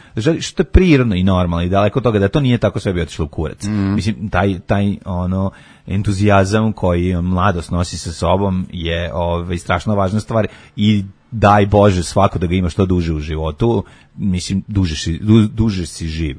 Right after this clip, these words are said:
Speaker 2: Da,
Speaker 1: što
Speaker 2: da,
Speaker 1: se
Speaker 2: da.
Speaker 1: kaže, loženje.
Speaker 2: Nekoga
Speaker 1: Ali
Speaker 2: nema,
Speaker 1: ono,
Speaker 2: nikad je mlad.
Speaker 1: ali pogled ljudi koji tebe gledaju kada ti iznosiš svoje ideje, znači, taj taj
Speaker 2: Pogled neopterećen mišlju.
Speaker 1: Tako je, prvo je osmeh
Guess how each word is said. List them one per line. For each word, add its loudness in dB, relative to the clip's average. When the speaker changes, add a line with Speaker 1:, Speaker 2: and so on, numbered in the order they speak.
Speaker 2:
Da, -8
Speaker 1:
što -2
Speaker 2:
da, 2
Speaker 1:
se 4
Speaker 2:
da. 4
Speaker 1:
kaže, 0
loženje. -2
Speaker 2:
Nekoga -2
Speaker 1:
Ali 2
Speaker 2:
nema, 4
Speaker 1:
ono, 2
Speaker 2:
nikad -2
je 0
mlad. -2
Speaker 1:
ali 0
pogled 4
ljudi 4
koji 0
tebe 4
gledaju 2
kada 0
ti 0
iznosiš 0
svoje -2
ideje, -4
znači, -8
taj 2
taj 4
Speaker 2:
Pogled 4
neopterećen 0
mišlju. -4
Speaker 1:
Tako 0
je, 2
prvo 6
je 4
osmeh -4